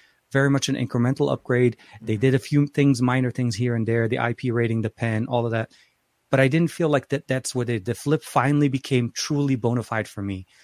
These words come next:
Speaker 1: because it became functional with the display, the I P rating, the stereo speakers. Uh, they're, they're running the legit eight eighty-eight this time. They didn't give us last year's generation of the C P U. We have, you know what I'm saying? They, they, they met all the boxes that I was expecting. And then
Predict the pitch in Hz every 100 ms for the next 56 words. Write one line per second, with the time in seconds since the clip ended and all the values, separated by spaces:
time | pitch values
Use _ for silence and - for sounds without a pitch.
0 | - _ - 117 123 107 - 127 107 -
1 | 135 120 135 127 - 117 107 101 101 98
2 | - 139 139 135 123 117 110 110 127 117
3 | 117 113 98 - - 101 92 - 151 139
4 | 143 127 - - - - _ 110 104 123
5 | - 123 113 123 127 113 107 110 95 123
6 | 135 127 117 107 107 123 - - 131 131
7 | 107 113 117 113 104 110 117 - 127 123
8 | 104 117 117 117 123 110 113 - - 110
9 | 113 113 107 _ _ - 107 - 170 147
10 | 151 - 185 160 156 170 175 - 170 165
11 | 208 - 156 151 131 127 127 117 127 117
12 | 107 107 - 247 247 113 104 - _ _
13 | _ _ _ _ _ 139 139 143 139 135
14 | 135